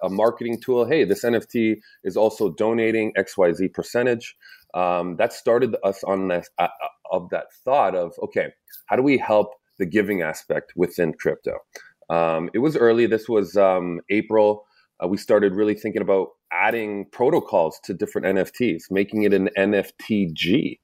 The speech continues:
uh, where the G would be a giving payment protocol that could add value to the N F T. That started us on that line. We started, uh, putting together the components of our own, uh,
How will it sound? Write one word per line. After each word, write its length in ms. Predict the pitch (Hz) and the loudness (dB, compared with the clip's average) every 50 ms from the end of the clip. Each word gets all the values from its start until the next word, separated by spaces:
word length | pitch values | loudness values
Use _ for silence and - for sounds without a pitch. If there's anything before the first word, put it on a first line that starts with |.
| _ - - - _ _ _ | _ -20 -20 -20 _ _ _
uh, 320 | - 87 85 87 85 85 - - | 0 2 4 4 4 4 2 2
where 160 | 92 101 98 | 2 2 2
the 100 | 98 98 | 2 2
G 240 | 92 78 104 127 127 | 0 2 2 2 2
would 160 | 110 101 85 | 2 2 2
be 120 | 101 98 | 2 0
a 60 | 90 | 0
giving 300 | 82 76 95 85 92 90 | 2 0 0 0 0 -4
payment 320 | - - 101 90 87 80 - | -4 -4 -4 -4 -4 -6 -4
protocol 480 | - 92 90 90 95 - - 82 78 78 | -2 -2 0 0 -2 -2 0 0 0 2
that 180 | 78 80 78 - | 0 0 -2 -2
could 160 | - 85 78 - _ - - - - _ - | -4 -8 -8 -8 _ -20 -20 -20 -16 _ -2
add 180 | 82 85 80 76 | 0 0 0 0
value 340 | 82 80 82 85 82 82 | 0 2 2 2 0 -2
to 120 | 80 - 85 | -8 -10 -8
the 140 | 80 82 80 | -6 -6 -4
N 100 | 78 78 | -4 -6
F 160 | 78 - - | -8 -12 -8
T. 240 | - 117 113 92 76 - _ _ _ _ _ _ | -4 -4 -4 -4 -4 -8 _ _ _ _ _ _
That 200 | - 107 127 - | -2 -2 -2 -2
started 360 | - - 131 117 117 120 110 | -2 0 0 0 0 0 -2
us 140 | 113 107 - | -2 -2 -2
on 160 | 95 104 107 | -4 -4 -2
that 180 | 104 98 98 - | -2 -2 -2 0
line. 340 | 95 95 95 101 104 98 101 | 0 0 0 0 0 0 -2
We 80 | 92 | -4
started, 500 | - - - 104 98 101 95 82 - - | -2 2 2 4 4 4 2 2 0 0
uh, 440 | 92 87 87 87 85 85 85 80 76 - _ | 2 4 4 6 6 4 4 2 0 -4 _
putting 200 | - 110 104 95 | -4 -2 -2 0
together 480 | 85 - 95 101 95 98 101 101 95 90 | -2 0 2 2 2 4 4 4 2 4
the 160 | 87 92 90 | 2 2 0
components 640 | - - 98 92 - - 101 95 95 98 90 - | 0 -2 -6 -6 -2 -2 0 0 0 0 -2 -2
of 140 | - 90 82 | -4 -2 2
our 120 | 92 90 90 | 2 4 4
own, 300 | 90 90 87 87 82 - _ _ _ _ _ _ - | 4 4 2 -2 -6 -8 _ _ _ _ _ _ -4
uh, 100 | 80 82 | -4 -4